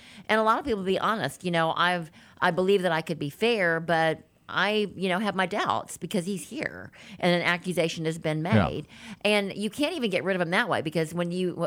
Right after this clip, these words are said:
Speaker 1: the, the, the state's just, you know, they can't wait because, like, somebody that's like, "Oh, good, they're leaning our way al-,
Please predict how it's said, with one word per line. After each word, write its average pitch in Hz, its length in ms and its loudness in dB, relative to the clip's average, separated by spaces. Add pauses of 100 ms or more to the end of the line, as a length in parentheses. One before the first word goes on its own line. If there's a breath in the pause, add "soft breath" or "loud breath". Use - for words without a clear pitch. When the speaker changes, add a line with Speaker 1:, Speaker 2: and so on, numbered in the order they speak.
Speaker 1:
the, 160 120 -2
the, 147 160 -2
the 151 160 -4
state's 214 400 0
just, - 320 -4
you 160 40 -2
know, 135 300 0 (220 loud breath)
they 185 100 2
can't 175 300 0
wait 165 320 4
because, 139 160 -6
like, 135 160 -2
somebody 165 340 2
that's - 100 -8
like, 123 160 -4
"Oh, 139 280 2
good, 151 380 4
they're 151 140 4
leaning 160 280 2
our 156 180 4
way 156 200 2
al-, 151 220 2